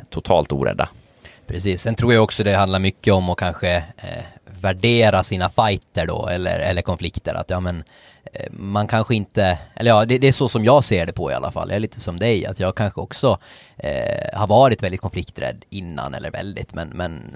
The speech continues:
Speaker 2: sådär. Men det handlar om att välja sina strider, tror jag, och när har jag någon vinning i faktiskt att reda ut det här problemet och när kan jag
Speaker 1: Mm.
Speaker 2: sticka huvudet i sanden?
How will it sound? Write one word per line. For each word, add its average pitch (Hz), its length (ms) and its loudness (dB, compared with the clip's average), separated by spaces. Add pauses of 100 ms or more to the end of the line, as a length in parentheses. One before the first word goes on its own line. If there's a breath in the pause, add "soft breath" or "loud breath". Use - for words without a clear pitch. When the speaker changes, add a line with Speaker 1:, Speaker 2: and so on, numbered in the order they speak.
Speaker 2:
sådär. - 320 -6
Men 101 140 0
det 107 80 4
handlar 117 300 6
om 110 160 6
att 98 60 4
välja 107 300 4
sina 92 200 -2
strider, 98 400 2
tror - 260 -4
jag, 76 300 2
och 85 100 -2
när 98 320 4
har 90 120 4
jag 85 120 2
någon 85 100 0
vinning 90 440 -2
i - 100 -6
faktiskt - 300 -8
att 87 60 0
reda - 160 0
ut - 180 -2
det - 60 0
här - 80 0
problemet 92 480 2
och - 80 -4
när 65 140 0
kan 69 100 -4
jag 80 100 0
Speaker 1:
Mm. 87 120 -2
Speaker 2:
sticka 95 280 -2
huvudet 82 280 2
i - 40 -10
sanden? 101 320 2